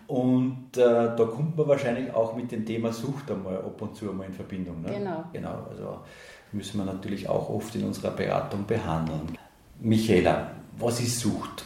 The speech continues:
Speaker 1: oder wann spricht man eigentlich von Sucht oder Abhängigkeit?
Speaker 2: Ja, ähm,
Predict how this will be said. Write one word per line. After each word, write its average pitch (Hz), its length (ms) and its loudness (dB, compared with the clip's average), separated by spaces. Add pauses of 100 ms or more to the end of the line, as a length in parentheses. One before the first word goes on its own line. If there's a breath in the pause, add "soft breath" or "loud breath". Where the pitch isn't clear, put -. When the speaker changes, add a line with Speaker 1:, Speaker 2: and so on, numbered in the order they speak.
(100)
Speaker 1:
oder 98 260 0
wann 110 140 4
spricht - 480 0
man 117 120 6
eigentlich 101 440 4
von 95 200 -4
Sucht 107 440 0
oder 101 180 -2
Abhängigkeit? - 560 -8 (360 soft breath)
Speaker 2:
Ja, 202 480 2
ähm, 202 580 -2